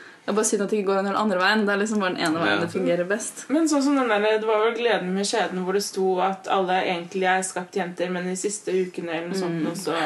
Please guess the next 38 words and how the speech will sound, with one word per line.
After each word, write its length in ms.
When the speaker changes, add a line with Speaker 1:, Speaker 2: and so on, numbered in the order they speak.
Speaker 3:
ja, 220
blir 160
man 340
gutt, 380
eh, 200
hvis 440
du 120
får 200
Speaker 1:
Ja. 80
Speaker 3:
riktig 580
Speaker 1:
Hormon. 520
Speaker 2:
Det 80
er 80
det 100
Speaker 3:
hormoner 360
og 60
sånt. 220
Speaker 2:
Y-kromosomet. 40
Speaker 3:
Ja, 140
Speaker 1:
Ja. 140
Speaker 3:
kromosomet. 500
Speaker 2:
Mm. 80
Speaker 3:
Men 320
da 320
er 60
det 80
jo 60
litt 260
sånn, 400
jeg 220
lurer 260
på 280
om 140
den 160
følelsen 560
av 400
gender 300
fluid, 520